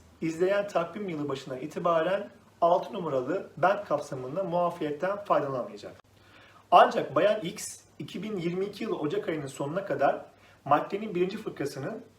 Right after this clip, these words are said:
on numaralı bendinde belirtilen şartları sağlaması kaydıyla iki bin yirmi iki yılında internet ve benzeri, e, alanlar üzerinden yapacağı satışlar için on numaralı bent kapsamında esnaf muaflığından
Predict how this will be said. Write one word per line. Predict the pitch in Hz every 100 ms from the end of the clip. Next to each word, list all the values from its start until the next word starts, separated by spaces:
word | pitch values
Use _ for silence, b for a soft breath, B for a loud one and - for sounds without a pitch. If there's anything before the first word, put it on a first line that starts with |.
| _
on | 214 226 190
numaralı | 156 139 127 123
bendinde | 151 156 160 156
belirtilen | 156 156 175 170
şartları | - 143 - 117
sağlaması | - 135 147 180 -
kaydıyla | - 156 147 131 139 175 - B B B B -
iki | 190 214
bin | 208
yirmi | 180 190 202
iki | 196 226
yılında | 175 139 135 185 208 -
internet | 175 180 190 202 202
ve | 151
benzeri, | 151 160 175 185 180 - -
e, | 127 127
alanlar | 143 151 165 170 185 180
üzerinden | 147 151 147 143 147 123 127
yapacağı | 135 170 156 160
satışlar | 151 139 165 - 165
için | 143 180 214 - B B B _
on | 208 233 185
numaralı | 165 139 131 -
bent | - -
kapsamında | 147 143 - 131 127 127 208 - - -
esnaf | 180 190 202 190 -
muaflığından | 143 135 156 139 175 220